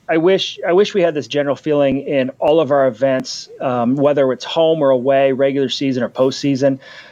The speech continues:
But to be honest with you, the competition was, was whole, the way it should be. It was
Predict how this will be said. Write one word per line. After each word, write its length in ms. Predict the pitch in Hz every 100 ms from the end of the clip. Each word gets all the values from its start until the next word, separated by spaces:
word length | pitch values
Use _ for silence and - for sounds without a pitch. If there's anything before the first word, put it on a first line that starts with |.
| _
But 140 | 151 143
to 80 | 139
be 120 | 147
honest 400 | 139 170 185 -
with 220 | 180 175
you, 200 | 185 175 - - -
the 120 | 151 156
competition 760 | 190 220 175 - 175 - 156
was, 440 | 135 127 117 - - _ -
was 220 | 175 180
whole, 400 | - 220 160 104
the 80 | 147
way 160 | 190 214
it 80 |
should 320 | - 196 170 110
be. 260 | 101 110
It 100 | 170
was 380 | 165 147 139 -